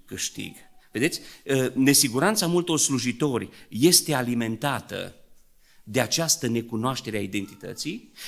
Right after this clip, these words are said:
și de aici decurge falimentul multor slujitori. Nu știu cine sunt, atât de stresați, atât de focalizați sunt pe ce le-a dat Dumnezeu să facă, încât uită cine sunt. Spunea cineva:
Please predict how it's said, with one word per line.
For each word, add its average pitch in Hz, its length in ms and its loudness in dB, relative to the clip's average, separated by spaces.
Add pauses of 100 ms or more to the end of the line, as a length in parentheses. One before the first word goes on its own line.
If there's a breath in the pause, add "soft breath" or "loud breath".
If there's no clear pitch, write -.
și - 180 4
de 127 120 2
aici 190 340 4
decurge 131 680 -2 (180 loud breath)
falimentul 107 640 0
multor 101 320 -4
slujitori. 95 500 -6 (260 loud breath)
Nu 175 240 8
știu 208 260 4
cine 196 320 2
sunt, 208 360 2
atât 262 480 4
de 240 100 2
stresați, 208 600 2
atât 226 220 -4
de 311 80 -4
focalizați 220 680 0
sunt - 500 -8
pe 302 100 12
ce 226 160 6
le-a 190 180 6
dat 233 220 4
Dumnezeu 214 420 6
să 208 180 8
facă, 185 640 8 (1120)
încât 139 340 -4
uită 165 240 0
cine 147 240 -8
sunt. 107 420 -10 (1300 soft breath)
Spunea 110 340 -4
cineva: 107 640 -4